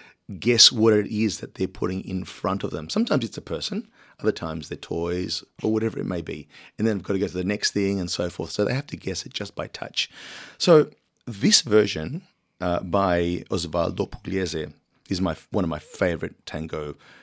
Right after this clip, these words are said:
composers, arrangers, musicians. P-, he's a pianist, in fact. He brings it into the existential realm, okay? So it's, it's a child's game, but makes us think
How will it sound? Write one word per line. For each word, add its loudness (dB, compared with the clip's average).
composers, 0
arrangers, -8
musicians. -4
P-, -10
he's -2
a -8
pianist, -4
in -14
fact. -10
He 4
brings 8
it 4
into 4
the 6
existential -2
realm, -8
okay? -4
So 2
it's, -2
it's -10
a -2
child's 2
game, 0
but 2
makes 2
us -2
think -2